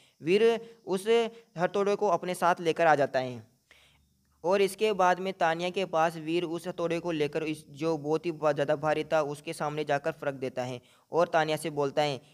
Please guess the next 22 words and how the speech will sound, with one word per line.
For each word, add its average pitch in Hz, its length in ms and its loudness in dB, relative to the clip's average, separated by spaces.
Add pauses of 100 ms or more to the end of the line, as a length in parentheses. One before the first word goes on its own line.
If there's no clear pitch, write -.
(100)
"इतने 160 280 -4
वजन 165 260 0
के 165 180 -2
साथ 160 380 0
इसे 165 220 -4
कोई 160 260 -4
भी 156 120 -4
आसानी 147 420 2
से 160 120 -10
काम 147 320 -4
नहीं 151 220 -6
ले 147 120 -4
सकता 143 320 -8
है, 143 220 -2
यह 180 300 2
हथौड़ा 170 320 0
केवल 165 280 -2
कुछ 165 240 -12
मिलियंस 156 380 -6
का 151 80 0
ही 151 140 0
बिकेगा 131 540 -4